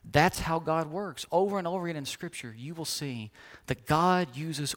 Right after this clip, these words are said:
ordinary people to do extraordinary work. And you might be thinking, "I don't have a whole lot of talents and abilities and resources." It doesn't matter. God is greater than all that.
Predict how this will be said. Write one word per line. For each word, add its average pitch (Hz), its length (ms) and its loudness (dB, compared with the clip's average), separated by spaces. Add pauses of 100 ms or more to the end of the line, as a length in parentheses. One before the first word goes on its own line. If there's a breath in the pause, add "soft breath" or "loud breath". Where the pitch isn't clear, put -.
ordinary 175 500 -2
people 127 420 -4
to - 140 -12
do 131 380 -6 (280 loud breath)
extraordinary 147 1080 -4 (220 soft breath)
work. 113 380 -12 (960 soft breath)
And 143 80 -4
you 190 80 0
might 214 140 6
be 180 80 2
thinking, 165 260 0
"I 175 80 2
don't 185 140 2
have 180 140 2
a 156 40 0
whole 180 240 -2
lot 170 200 2
of - 160 -4 (400 loud breath)
talents 180 420 0
and 139 80 -4
abilities 180 480 0
and 147 80 -4
resources." 165 560 -4
It - 80 -20
doesn't 165 300 -8
matter. 160 480 -4 (1120 soft breath)
God 170 200 2
is 147 140 2
greater 170 360 -2
than 120 160 -8
all 101 200 -12
that. - 260 -18